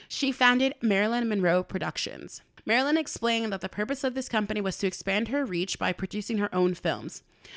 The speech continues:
Marilyn became the first woman since Mary Pickford to start her own production company.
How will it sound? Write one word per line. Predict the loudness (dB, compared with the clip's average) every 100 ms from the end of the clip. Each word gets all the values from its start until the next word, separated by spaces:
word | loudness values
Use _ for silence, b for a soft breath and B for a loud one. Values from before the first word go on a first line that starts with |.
| B 2
Marilyn | 4 4 0
became | -2 0 0 0
the |
first | 0 0 0 0
woman | 0 0
since | -2 -2 -4 -4
Mary | -2 0 -2
Pickford | -4 -6 -2 -2 -2 -4
to | -4
start | -2 -2
her | -2 0
own | 2 2 0 -2
production | -2 0 -2 -6
company. | -6 -8 -10 -12 -14